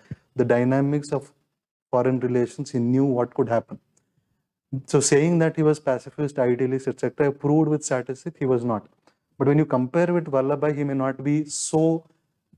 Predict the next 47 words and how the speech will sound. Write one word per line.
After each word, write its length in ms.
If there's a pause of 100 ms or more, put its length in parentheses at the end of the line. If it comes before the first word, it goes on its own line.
(160)
realistic. 600 (180)
Val-, 260
Vallabhbhai 440
might 280
have 220
been 280
a 60
much 280 (580)
realistic, 580 (760)
uh, 120
uh, 480
person. 440 (520)
But 120
when 100
you 100
say, 140
can 200
he 100
be 200
a 60
good 280
prime, 220
I 40
mean, 140
he 140
should 120
have 100
been 100
the 60
better 280
prime 260
minister, 460 (580)
I 80
really 240
don't 280
know. 140 (200)
I 160
would, 240
can 160
only 240
say 280 (320)
history 420
would 160
have 120
been 180
different 420
if 100